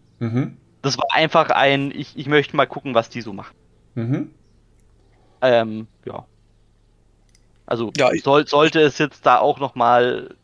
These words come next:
Speaker 2: quasi eine weitere, eine, eine, eine Nachfolge oder so geben,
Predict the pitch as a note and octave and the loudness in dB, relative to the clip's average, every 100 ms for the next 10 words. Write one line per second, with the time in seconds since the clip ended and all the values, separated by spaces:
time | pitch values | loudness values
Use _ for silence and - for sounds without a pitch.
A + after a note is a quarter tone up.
0 | - B2 A#2+ A#2+ A#2 A2+ A2+ G#2+ A#2 B2 | -6 0 2 0 -10 -10 -4 0 0 -2
1 | A#2+ A2 G#2+ G#2+ G#2+ G#2 G#2+ G#2 G2+ - | -8 -6 -8 -8 -8 -8 -8 -10 -12 -16
2 | - A2+ B2 - A#2+ A#2+ B2 G#2+ G#2+ - | -8 0 0 2 0 0 -4 -6 -12 -8
3 | G#2+ A#2 | -6 -6